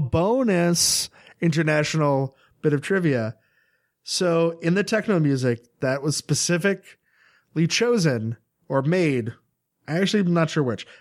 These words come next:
I think it was made. Uh, and what the voice is saying is, "Van der Tiefe verschlingt es."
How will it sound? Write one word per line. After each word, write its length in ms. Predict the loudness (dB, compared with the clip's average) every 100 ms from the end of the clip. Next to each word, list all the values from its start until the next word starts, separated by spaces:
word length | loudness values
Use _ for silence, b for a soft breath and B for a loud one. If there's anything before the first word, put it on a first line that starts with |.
| -8
I 60 |
think 180 | -2 0
it 40 | 0
was 160 | 0
made. 260 | -2 -6 -12 B -20 _ -2
Uh, 340 | 0 0 -2 -4
and 160 | 0 0
what 300 | 0 -2 -2
the 120 | -2
voice 320 | 0 0 0 0
is 100 | 0
saying 300 | 0 2 2
is, 200 | 0 -2 b b
"Van 220 | -2 0 2
der 160 | 0
Tiefe 720 | -2 -2 0 0 0 0 0 -4 _ _ _ -20 -10 -6
verschlingt 760 | -2 0 0 0 0 2 0 -2
es." 460 | -2 -2 -6 -8